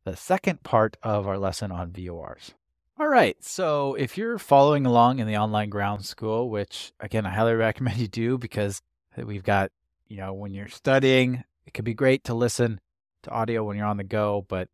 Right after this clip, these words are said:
to really understand the fundamental concepts and mechanisms, sometimes you're gonna need visuals, the quizzes, the videos, and all that extra stuff that we have in the ground school. But if you're following along, so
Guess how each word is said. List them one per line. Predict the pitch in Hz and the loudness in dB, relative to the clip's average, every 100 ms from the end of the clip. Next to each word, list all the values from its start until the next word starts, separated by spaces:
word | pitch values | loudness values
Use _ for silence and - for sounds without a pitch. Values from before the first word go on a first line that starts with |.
| - | -14
to | 110 | -4
really | 117 120 | 0 2
understand | 107 107 101 113 110 104 98 | 0 -4 -4 0 0 0 -4
the | 104 101 98 101 | -4 -4 -4 -6
fundamental | - 120 110 104 98 | -4 -2 -2 -4 -4
concepts | 110 104 - 104 - | -2 -2 0 -4 -4
and | 104 | -6
mechanisms, | 101 107 101 101 101 139 - _ _ _ - | -6 -4 -6 -6 -8 -10 -14 _ _ _ -8
sometimes | 120 117 113 104 | -4 -2 -4 -4
you're | 107 | -6
gonna | 113 107 | -4 -4
need | 98 98 98 | -4 -4 -2
visuals, | 113 117 107 104 104 104 - 113 - | -2 0 0 0 -2 -8 -14 -18 -14
the | 107 | -14
quizzes, | - 120 110 113 107 107 - _ | -2 0 2 2 0 -4 -10 _
the | - | -8
videos, | 104 104 107 104 101 98 - | -6 -4 -2 0 -2 -4 -8
and | 123 | -6
all | 101 98 | -4 -2
that | 98 98 - _ _ _ _ | 0 -2 -6 _ _ _ _
extra | 135 143 - 127 | 0 0 0 -4
stuff | - 120 | 0 0
that | 123 | 0
we | 113 | 0
have | 104 107 | 2 2
in | 104 | 0
the | 101 | -6
ground | 104 107 104 | 0 0 -2
school. | - 113 107 98 _ _ | -6 -4 -4 -6 _ _
But | 110 | -14
if | - | -8
you're | |
following | - 143 139 139 123 | 2 6 6 4 2
along, | 120 120 117 113 | 6 6 4 0
so | 110 104 | -4 -4